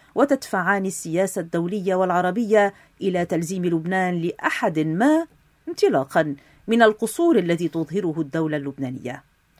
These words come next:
وشدد على أن الأيام التي نعيش مهمة ودقيقة ومصيرية جدا،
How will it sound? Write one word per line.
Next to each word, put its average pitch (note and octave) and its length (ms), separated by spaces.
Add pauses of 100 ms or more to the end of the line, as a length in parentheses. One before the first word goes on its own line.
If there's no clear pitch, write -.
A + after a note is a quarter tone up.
(320)
وشدد A3 460
على G3+ 440
أن E3+ 120
الأيام E3 480
التي D#3+ 520
نعيش C3 440 (460)
مهمة F#3+ 580 (280)
ودقيقة C4 640
ومصيرية B3+ 680
جدا، B2+ 400